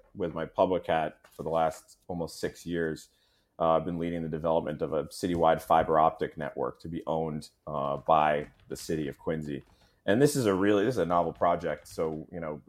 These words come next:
people, uh, residents, constituents have, uh, c-, complained to me in the past about, uh, poor internet service and high costs of that internet service. And now we're at this point in society where, uh,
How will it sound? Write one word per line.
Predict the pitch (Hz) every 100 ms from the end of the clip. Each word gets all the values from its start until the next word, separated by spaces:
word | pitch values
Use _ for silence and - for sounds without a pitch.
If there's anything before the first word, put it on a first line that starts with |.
| _
people, | 110 - 98 90 85 80 _ - - 87
uh, | 85 82 82
residents, | 90 90 87 85 - - _
constituents | 87 - 85 - 85 80 - -
have, | 85 80 71 - -
uh, | - - _
c-, | - - -
complained | - 85 92 85
to | 87
me | 85 82 82
in | 78
the | 78
past | 87 85 - 82
about, | 80 80 - - _ -
uh, | 76 76 - _
poor | - 131 113 110 107 - _
internet | 104 101 98 101
service | 104 98 92 90 - - -
and | 85 78 78 -
high | - 90
costs | 87 87 82 -
of | 80
that | 80 78
internet | 80 78 76 -
service. | - 76 73 - -
And | 85 78 76 _ _ _
now | 101 110 110
we're | 101
at | 90
this | 90 -
point | - 95 90 -
in | 95 85 82 78
society | - 80 98 92 85 82
where, | 82 80 80 80 80 - _ -
uh, | 80 80